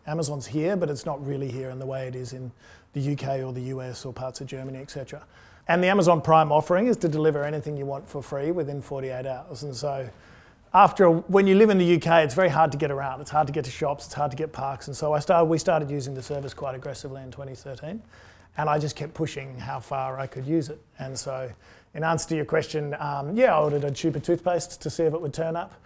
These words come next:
Um, but the key thing about what was great about the service and what is great about the service outside of Australia is the forty-eight hours.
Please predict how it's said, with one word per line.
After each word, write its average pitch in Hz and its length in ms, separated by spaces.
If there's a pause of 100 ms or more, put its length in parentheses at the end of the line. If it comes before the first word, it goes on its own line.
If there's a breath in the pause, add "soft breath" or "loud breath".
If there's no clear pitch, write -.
(340 soft breath)
Um, 147 520
but 170 180
the 180 80
key 208 200
thing 180 180
about 151 460
what 165 320
was 156 140
great 160 220
about 151 180
the 143 80
service 156 380
and 147 80
what 151 120
is 170 120
great 165 160
about 143 160
the 139 80
service 139 380
outside 143 420
of 127 60
Australia 139 420
is 135 120
the 143 80
forty-eight 135 420
hours. 135 380